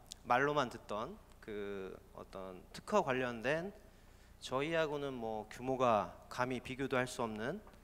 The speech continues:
그런 업체로부터 이제 공문을 받고 이제 저희의 아이피의 어떤 경영이 얼마나 열악한지를 이제 깨닫게 되는 계기를 맞게 되는데요. 그때 당시의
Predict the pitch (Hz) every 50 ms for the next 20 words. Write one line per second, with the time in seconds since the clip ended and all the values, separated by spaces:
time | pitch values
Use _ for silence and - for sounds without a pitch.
0 | - - - - 123 131 117 117 113 - - - 123 123 113 110 110 - - 165
1 | 190 214 220 - - - 95 101 104 110 107 104 101 90 76 - - - - 123
2 | 131 135 135 131 117 104 101 104 - - - 95 107 143 180 - - - - -
3 | 87 101 104 98 76 - - - - - - - - - - - - 127 123 131
4 | 139 135 135 127 123 117 107 - - - - 117 131 147 147 - - 156 143 139
5 | 135 135 135 131 131 127 123 123 120 120 117 117 113 110 104 - - - - -
6 | - - 92 101 - 120 110 107 - 117 120 123 120 117 113 104 104 113 117 123
7 | 123 110 107 107 127 170 175 - - 107 113 120 - - 127 113 107 110 113 101
8 | 107 101 95 98 - - 151 156 170 160 - - - 127 123 120 113 104 110 107
9 | 107 113 110 110 107 104 104 - 117 107 113 110 107 104 95 104 120 117 - -
10 | - - - - - - - - - - - - - - - - - - - -
11 | - - - - - 214 214 - 220 185 165 170 190 180 - 190 180 180 175 170
12 | 165 156 135 113 98 -